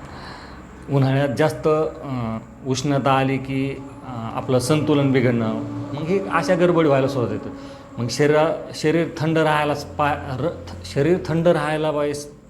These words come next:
थंड होण्यासाठी काय करायला पाहिजे आपण? तर, अ, काही लोकांना मग उष्माघाताचा, अ, त्रास होतोय, त्याला आपण हीट स्ट्रोक म्हणू किंवा डिहायड्रेशन,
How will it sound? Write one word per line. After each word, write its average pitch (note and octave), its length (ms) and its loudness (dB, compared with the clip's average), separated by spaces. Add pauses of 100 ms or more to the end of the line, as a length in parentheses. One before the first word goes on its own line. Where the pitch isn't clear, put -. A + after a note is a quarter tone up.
(560)
थंड D3+ 200 0
होण्यासाठी C#3+ 480 0
काय C#3+ 200 0
करायला A2+ 240 2
पाहिजे G#2 280 -2
आपण? G#2 240 -6 (1000)
तर, B2 180 6
अ, B2+ 420 2 (1700)
काही C#3+ 160 6
लोकांना D3 380 2
मग D3+ 140 0
उष्माघाताचा, C#3 800 2
अ, B2 680 -4
त्रास C#3 240 4
होतोय, A#2+ 260 -2
त्याला A#2+ 300 -4
आपण A2+ 480 -4 (480)
हीट D#3 140 0
स्ट्रोक C#3 360 0
म्हणू A#2+ 240 0 (680)
किंवा C#3 440 2 (440)
डिहायड्रेशन, B2 760 2